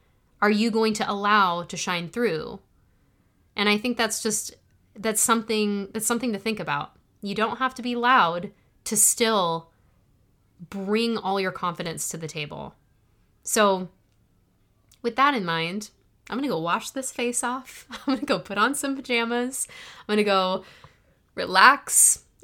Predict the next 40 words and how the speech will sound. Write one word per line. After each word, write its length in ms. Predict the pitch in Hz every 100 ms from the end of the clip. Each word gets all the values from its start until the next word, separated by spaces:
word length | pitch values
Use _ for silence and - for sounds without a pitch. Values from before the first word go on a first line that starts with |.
| - -
Probably 260 | 247 220
gonna 400 | 240 208 190 190 208 _
connect 320 | - 247 269 269
with 160 | 269
my 100 | 202
clients 480 | 185 247 269 302 294
today. 520 | - 285 277 277 247 _ _ _ -
But 340 | 208 196 - _ _ _ _ _ _ _ 233
I 80 |
just 180 | 254 302
wanted 220 | 339 349
to 60 | 269
share 220 | - 240
that 140 | 208 170
with 160 | 170
you 140 | 185 180
because 600 | 196 202 185 180 - -
we 220 | - 233 -
all 540 | 196 196 208 262 320 - -
deserve 640 | 240 185 170 180 240 247
to 120 | - 214
feel 560 | - 196 190 185 180
amazing 500 | 196 180 170 170 208
in 80 | 190
our 120 | 196
bodies. 460 | 175 156 156 160 - - - -
None 320 | 202 226 269
of 140 | 302
us 160 | 302 277
deserve 640 | 233 190 196 185 185 185 -
to 100 | 208
feel 680 | - 196 180 180 180 180 -
afraid 600 | 190 - 170 156 156 156 - - _
or 160 | 190 190
like 220 | 185 208
we 120 | 208
need 160 | 202 190
to 80 |
hide, 560 | 190 - 165 160 160 156 - -
or 380 | - 202 196 185